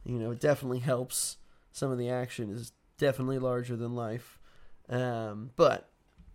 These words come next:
you know, if this is something you happen to catch at home, I imagine it's going to play just as well. Um, it certainly brings new players into the fold as well. Um, Shamir Anderson plays,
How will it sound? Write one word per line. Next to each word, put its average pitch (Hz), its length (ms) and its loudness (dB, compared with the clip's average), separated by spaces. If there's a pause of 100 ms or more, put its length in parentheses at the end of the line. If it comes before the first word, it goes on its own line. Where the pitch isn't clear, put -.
(200)
you 131 160 2
know, 107 100 2
if 113 100 -6
this 110 160 0
is 110 80 0
something 123 320 2
you 123 100 0
happen 117 280 -2
to 113 60 -4
catch - 280 -8
at - 80 -8
home, 123 400 0 (480)
I 139 140 4
imagine 120 440 -2
it's 95 120 -6
going 107 260 -2
to 104 60 -6
play 107 420 -2 (500)
just 139 300 4
as 113 140 -2
well. 87 440 -6 (500)
Um, 113 720 -6
it 117 140 -8
certainly 156 480 2
brings 143 680 2 (220)
new 151 220 4
players 156 400 6
into 147 120 2
the 147 100 0
fold 143 340 2
as 131 140 -2
well. 143 480 2
Um, 131 720 -2 (340)
Shamir 143 400 0
Anderson 135 640 0 (480)
plays, 120 640 0